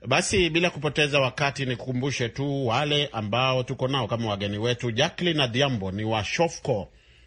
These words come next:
Shining Light for Societies or Communities in Kenya, ambaye pia ni mchambuzi na mtetezi wa haki za wanawake. Josephine Malimkono, huyu ni mwanaharakati wa haki za wanawake kutoka kule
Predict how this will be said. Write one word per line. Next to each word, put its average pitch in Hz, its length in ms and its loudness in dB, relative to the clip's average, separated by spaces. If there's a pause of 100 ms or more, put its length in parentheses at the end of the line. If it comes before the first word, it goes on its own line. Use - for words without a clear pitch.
Shining 147 480 2
Light 131 480 0
for 117 400 -2
Societies 127 840 0
or 113 160 0
Communities 117 680 -2
in 101 180 -4
Kenya, 131 520 2 (680)
ambaye 110 300 0
pia 139 240 2
ni 127 360 0
mchambuzi 127 960 -2 (300)
na 113 400 0
mtetezi 120 960 0 (180)
wa 113 180 0
haki 120 280 0
za 110 200 0
wanawake. 104 880 -2 (560)
Josephine 156 440 0
Malimkono, 135 960 2
huyu 135 340 -2
ni 127 100 0
mwanaharakati 120 840 0
wa 113 80 0
haki 117 220 -2
za 110 200 -2
wanawake 120 760 0
kutoka 120 640 -2
kule 135 480 0